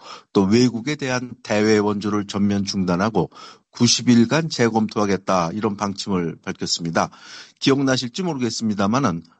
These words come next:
트럼프 대통령은 집권 일기 때도 기후 협약, 또 보건기구, 또 이란 핵합의에서 탈퇴를 했었는데요.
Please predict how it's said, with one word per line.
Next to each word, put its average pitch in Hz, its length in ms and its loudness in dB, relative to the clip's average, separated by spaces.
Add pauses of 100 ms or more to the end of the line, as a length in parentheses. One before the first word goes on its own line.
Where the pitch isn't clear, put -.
(120)
트럼프 143 360 0
대통령은 135 600 -2
집권 - 440 0
일기 113 320 2
때도 113 500 -2 (300)
기후 139 300 2
협약, 123 380 2 (360)
또 95 180 0
보건기구, 123 800 -2 (140)
또 101 120 -2
이란 127 380 2
핵합의에서 131 640 -2
탈퇴를 101 560 -4
했었는데요. 90 640 -2